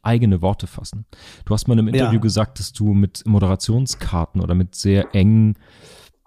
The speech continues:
Speaker 1: Vorgaben nicht so gut funktionierst. Und ich finde, das ist, mm, vielleicht kannst du dazu was sagen, weil das ist, das habe ich selbst auch erlebt in verschiedenen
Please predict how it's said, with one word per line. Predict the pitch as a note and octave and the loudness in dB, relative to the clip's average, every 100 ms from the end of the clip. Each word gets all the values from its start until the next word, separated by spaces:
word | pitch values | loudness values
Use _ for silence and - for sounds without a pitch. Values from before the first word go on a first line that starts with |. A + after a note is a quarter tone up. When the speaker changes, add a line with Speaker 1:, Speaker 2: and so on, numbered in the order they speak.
| _ _ | _ _
Speaker 1:
Vorgaben | - A#2+ B2 A#2 G2+ G2+ F#2+ - | -2 2 2 2 2 2 0 2
nicht | A#2+ C3+ - - _ _ _ _ _ - | 4 4 -4 -18 _ _ _ _ _ -4
so | G#2 | -2
gut | F#2 G#2 - - | 0 -4 -4 -16
funktionierst. | - G2 - F#2+ F2 D#2+ - - | -4 -4 0 0 2 0 -6 -4
Und | G2 | -4
ich | - | -2
finde, | A2+ G#2 | -2 0
das | F#2+ G#2+ - | -2 -4 -6
ist, | - - _ | -10 -14 _
mm, | - G#2 G2+ G2+ - - | -8 -6 -6 -10 -14 -4
vielleicht | G#2 F#2+ | -4 -2
kannst | A2 - | -4 -2
du | |
dazu | G2+ G#2+ - | -2 -2 -2
was | G2 - | -4 0
sagen, | F#2+ F2+ | 0 2
weil | |
das | F2 - | -2 -4
ist, | - - - F#2+ | -10 -12 -12 -10
das | - | -6
habe | - | -4
ich | G#2+ | 0
selbst | A#2+ A2+ - | -2 -2 -6
auch | - | -2
erlebt | C3+ B2 - | -2 -2 -6
in | F#2+ | -8
verschiedenen | - G#2 A#2 A2 A2 | -6 -4 -2 2 2